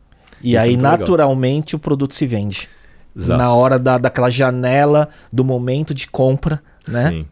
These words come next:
Speaker 1: E você
Speaker 2: sim.
Speaker 1: tá no topo da consideração dela,
Speaker 2: Na
Speaker 1: né?
Speaker 2: hora que ela precisar daquilo que você tem pra vender, ela vai lembrar de você,
Speaker 1: Sim.
Speaker 2: muito mais do que do outro, principalmente se você conseguiu manter frequência e consistência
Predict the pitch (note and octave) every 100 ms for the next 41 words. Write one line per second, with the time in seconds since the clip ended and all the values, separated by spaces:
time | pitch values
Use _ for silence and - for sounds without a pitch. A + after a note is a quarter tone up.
0 | _ - C3+ C3 D#3 D3+ C3+ C#3 C3+ C#3+
1 | B2 C3 - C3 C3 B2+ - C3+ B2 A2
2 | D3 A2 - G#2+ A2+ G#2+ G#2 G#2 A2 G#2
3 | G2+ G2 G2 - F#2+ G2 F#2 F#2+ F#2 G#2
4 | B2 G#2+ G2 F#2 E2+ E2 D#2 E2+ E2 E2
5 | F#2+ F#2+ F2+ F2 E2+ - E2+ E2+ - F#2+
6 | G2 - F#2 - G2 F#2+ G2+ G#2 C#3 -
7 | G#2 A2 B2+ G2 F#2 F2 F2+ F2 G2+ F#2+
8 | G2+ A#2+ - - C#3 D#3 G#2+ F2+ C3+ C3
9 | G2+ F#2+ - A2+